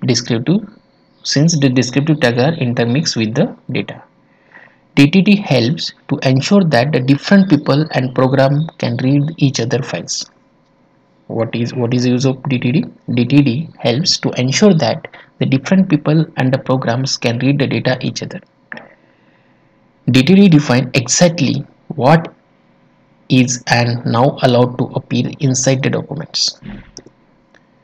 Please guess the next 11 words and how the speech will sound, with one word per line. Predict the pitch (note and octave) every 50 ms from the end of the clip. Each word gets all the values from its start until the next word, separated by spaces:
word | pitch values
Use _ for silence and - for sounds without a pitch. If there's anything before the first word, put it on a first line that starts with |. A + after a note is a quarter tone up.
| _ _ _ _ _ _ _ _ _ _ _ _
Here | - - F3 F#3 G3 - -
again, | - C3 C#3+ C#3+ D3+ D3
we, | C#3 C3+ B2+ - - - C3+
uh, | C3+ C3 B2+ B2+ C3+ C#3+
when | C#3+ C#3+ C#3+
we | C#3 C#3
use | B2+ B2+ C#3 D3+ D3
the | C#3
D | B2 C3 B2
T | - B2 A#2
D, | - - - -